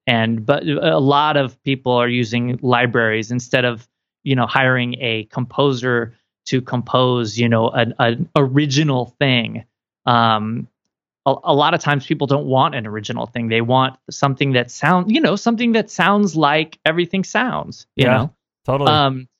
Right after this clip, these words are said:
Speaker 1: so they use, you know, library music, and that's, you know, I know a lot of people in that business who that c-, pretty much takes over their,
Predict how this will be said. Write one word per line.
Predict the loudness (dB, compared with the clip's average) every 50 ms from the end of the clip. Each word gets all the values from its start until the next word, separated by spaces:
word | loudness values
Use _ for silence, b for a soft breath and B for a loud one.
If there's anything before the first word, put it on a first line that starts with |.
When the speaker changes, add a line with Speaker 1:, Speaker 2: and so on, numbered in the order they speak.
| _ _ _
Speaker 1:
so | 0 2 2 4
they | 4 2 0
use, | 2 2 0 0 0 -4 -4
you | -2 -2
know, | 0 0 0
library | 2 2 2 2 2 0 0 0
music, | -2 -4 -4 -4 -4 -4 -4
and | -2 0 0
that's, | 0 -2 -2 -2
you | -2 0
know, | 0 2
I | 2 2
know | 2 2 2 2
a | 2
lot | 2 2 2 2 2 2 0
of | -2 -4
people | _ -10 -8 -6 -6 -6
in | -2 0
that | 0 0 0 -2
business | -4 -6 -8 -6 -6 -6 -6 -6 -8 -10
who | -8 -6 -6 -6 -4 -4
that | 0 0 0 0 -2 -6 _ _
c-, | -14 -14 -14 -20 _ _ _ _
pretty | _ -6 -6 -4
much | -6 -6 -8 -10
takes | -4 -4 -4 -4 -4 -4 -2
over | 0 0 0 0 -2 -4
their, | -2 0 0 0 0 0 b